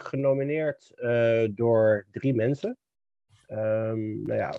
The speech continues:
één nominatie is toch wel een hele eer. Laat staan als je eens een keer door drie mensen wordt genomineerd.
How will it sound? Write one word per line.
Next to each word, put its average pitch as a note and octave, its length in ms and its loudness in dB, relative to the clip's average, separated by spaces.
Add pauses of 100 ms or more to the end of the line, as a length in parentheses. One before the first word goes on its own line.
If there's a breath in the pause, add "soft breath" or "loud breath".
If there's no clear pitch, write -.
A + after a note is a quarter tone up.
één B2 160 2
nominatie A#2 600 0
is G#2 100 -10
toch - 100 -20
wel G#2+ 120 2
een G#2 100 0
hele G#2+ 260 -4
eer. G2+ 200 -4
Laat G2 160 -6
staan A2 180 -4
als G2 220 -8
je G#2+ 100 -8
eens G#2 120 -6
een - 60 -20
keer G2+ 140 -8
door G2 140 -8
drie A2+ 220 -4
mensen B2+ 260 -2
wordt A#2+ 160 -6
genomineerd. A#2 680 -4